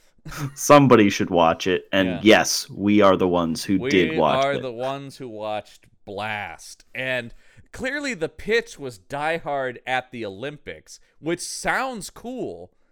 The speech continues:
Speaker 1: Until
Speaker 2: That does
Speaker 1: you,
Speaker 2: sound cool.
Speaker 1: you watch the movie, and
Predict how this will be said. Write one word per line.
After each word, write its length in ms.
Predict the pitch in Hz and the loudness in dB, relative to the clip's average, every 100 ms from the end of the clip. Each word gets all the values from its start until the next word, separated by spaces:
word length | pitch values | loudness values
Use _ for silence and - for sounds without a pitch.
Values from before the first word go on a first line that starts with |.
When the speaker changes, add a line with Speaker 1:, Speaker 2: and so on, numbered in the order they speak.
| _ _ _ - | _ _ _ -14
Speaker 1:
Until 240 | 143 113 | 0 0
Speaker 2:
That 80 | 104 | 4
does 200 | 98 127 | 4 6
Speaker 1:
you, 120 | 127 | 4
Speaker 2:
sound 140 | 82 - | 0 -2
cool. 220 | 73 - | -6 -6
Speaker 1:
you 100 | 175 | -4
watch 320 | 190 180 - | -4 -4 -8
the 100 | 175 | -10
movie, 400 | 160 156 139 127 139 | -10 -8 -10 -8 -6
and 280 | 139 131 | -6 -8